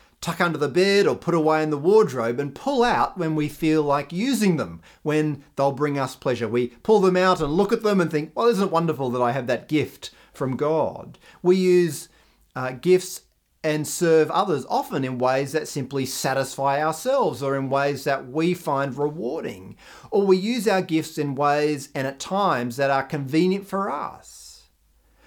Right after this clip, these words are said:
But that's not why God has given us gifts. The gifts that God has given us are for serving him, for serving his people in the place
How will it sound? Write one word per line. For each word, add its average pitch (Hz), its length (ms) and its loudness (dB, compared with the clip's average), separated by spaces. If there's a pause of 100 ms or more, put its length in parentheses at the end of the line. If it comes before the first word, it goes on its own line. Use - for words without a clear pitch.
(160)
But 233 180 -2
that's 370 300 -2
not 208 320 0
why 160 320 2
God 139 400 2
has 135 200 -6
given 117 300 -2
us 117 240 -6
gifts. - 760 -12 (280)
The 156 80 -4
gifts 190 340 -2
that 160 200 -4
God 151 240 0
has 123 200 -6
given 214 360 -4
us 110 280 -8
are 147 140 -2
for 160 460 -2 (180)
serving 170 580 0
him, 214 360 -4
for 127 340 -4
serving 175 500 0
his 156 200 -4
people 190 440 -4
in 120 80 0
the 123 80 -4
place - 800 -8